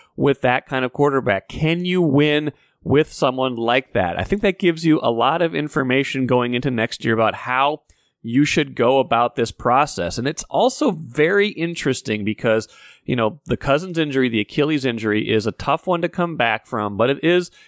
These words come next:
you know, he will definitely do his rehab. He is, he, you know, I have no doubt in my mind that Kirk Cousins will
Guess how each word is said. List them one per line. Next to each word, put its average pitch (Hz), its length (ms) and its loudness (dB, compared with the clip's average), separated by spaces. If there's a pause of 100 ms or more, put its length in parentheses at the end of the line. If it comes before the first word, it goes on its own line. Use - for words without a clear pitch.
(100)
you 127 80 -2
know, 120 40 0
he 131 140 2
will 135 140 2
definitely 151 420 2
do 143 200 4
his 139 220 2
rehab. 117 520 2
He 117 120 -2
is, 107 140 0
he, 117 260 -6
you 123 100 -2
know, 95 60 -2
I 90 100 0
have 107 120 -2
no 123 300 0
doubt 151 240 2
in 135 60 -18
my 135 120 -2
mind 120 240 -2
that 113 100 -4
Kirk 135 200 -2
Cousins 120 320 -2
will 110 260 2